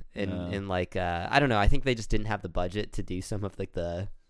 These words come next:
Speaker 1: weird things that they were trying to do. But it doesn't matter. We're not here to talk about the, <laughs> the Christmas special.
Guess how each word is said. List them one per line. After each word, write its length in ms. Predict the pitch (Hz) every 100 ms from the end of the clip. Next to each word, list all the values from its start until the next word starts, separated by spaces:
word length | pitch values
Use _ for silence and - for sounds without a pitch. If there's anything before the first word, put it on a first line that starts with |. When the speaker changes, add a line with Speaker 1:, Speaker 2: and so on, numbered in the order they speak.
| _ _ _ _ _ _ -
Speaker 1:
weird 320 | 92 95 90 -
things 240 | 90 87
that 140 | 92 87
they 100 | 90
were 80 |
trying 240 | 90 87 85
to 80 | 82
do. 160 | 85
But 80 | 87
it 60 | 107
doesn't 200 | 139 117
matter. 220 | 85 85
We're 80 | 104
not 160 | 127
here 140 | 131 127
to 80 | 113
talk 200 | 117 101
about 200 | 101 104
the, 300 | 107 - -
<laughs> 40 |
the 80 | 120
Christmas 320 | - - -
special. 560 | - - 110 - 131